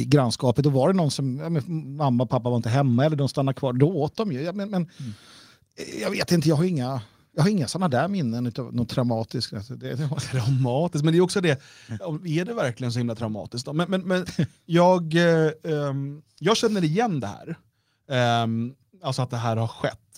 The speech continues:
Speaker 2: Jag känner också igen det från att man har pratat om det. Som sagt, det här är inte första gången.
Speaker 1: Nej.
Speaker 2: Det här har dykt upp ibland som en så här rolig sak om Sverige. Minns ni hur det var när man, eh, så det, jag vet inte vad som är liksom så här Thomas Quick, eh, <laughs> planterade
Speaker 1: Mm.
Speaker 2: minnen och vad som är, vad som är sant. Men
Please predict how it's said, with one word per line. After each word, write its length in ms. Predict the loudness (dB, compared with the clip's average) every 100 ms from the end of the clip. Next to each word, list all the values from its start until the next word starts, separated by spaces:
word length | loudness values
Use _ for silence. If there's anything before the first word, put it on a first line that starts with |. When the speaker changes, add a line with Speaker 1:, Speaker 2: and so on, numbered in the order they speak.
| -6
Speaker 2:
Jag 260 | 0 2
känner 200 | 2 0
också 120 | 0 -2
igen 80 | -4
det 60 |
från 100 | -4
att 60 | -6
man 100 | -8
har 60 | -4
pratat 460 | 0 2 0 -4
om 160 | -4 -6
det. 60 | -6
Som 100 | -6
sagt, 140 | -4
det 60 | -2
här 80 |
är 60 | -2
inte 120 | -2
första 340 | -4 -10 -6 -2
gången. 300 | -2 -2 0
Speaker 1:
Nej. 240 | 4 4 4 -2
Speaker 2:
Det 80 | -2
här 80 | 0
har 80 |
dykt 200 | 0 -2
upp 280 | -2 -6 -4
ibland 380 | -6 -4 -6 -6
som 140 | -6
en 80 | -6
så 80 | -6
här 220 | -6 -6 -10 -20 -4
rolig 480 | 2 2 2 0 2
sak 360 | 2 2 0
om 100 | -4
Sverige. 400 | 0 2 2 0
Minns 380 | 2 2 2 -2
ni 80 | -2
hur 120 | -2
det 80 | -2
var 280 | -2 -2 -4
när 200 | -4 -4
man, 280 | -6 -8 -14 _ _ _ -8
eh, 80 |
så 120 | -4 -4
det, 80 | 0
jag 80 | 4
vet 100 | 4
inte 160 | 4
vad 200 | 4 2
som 160 | 2 -4
är 120 | -4
liksom 220 | -6 -8
så 100 | -8
här 40 | -10
Thomas 340 | -8 -6 -8
Quick, 480 | -6 -8 -8 -20 -10
eh, 380 | -6 -6 -6 -6 -6
<laughs> 180 | -12 _
planterade 680 | 0 0 0 0 0 0 0
Speaker 1:
Mm. 80 | 4 6
Speaker 2:
minnen 300 | 6 4 2 -6 -18 -6
och 140 | -2
vad 160 | 0 0
som 100 | -2
är, 120 | -4
vad 260 | 0 0 0
som 140 | -4
är 120 | -4
sant. 400 | -2 -2 -2 -2
Men 140 | -2